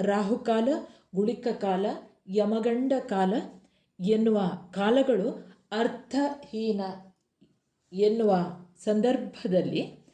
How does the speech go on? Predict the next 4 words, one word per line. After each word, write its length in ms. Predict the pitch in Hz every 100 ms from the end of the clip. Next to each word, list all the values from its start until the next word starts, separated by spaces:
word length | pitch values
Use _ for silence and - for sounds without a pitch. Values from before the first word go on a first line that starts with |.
| _ _ _ _ _ -
ಈ 180 | 269 311
ಮಾತನ್ನು 500 | 262 180 180 208 240
ಹೇಳುತ್ತಾರೆ. 680 | 254 226 156 - 156 151 - - _ _ _ _ -
ಸ್ವಾರಸ್ಯ, 680 | - 202 175 - - 180 294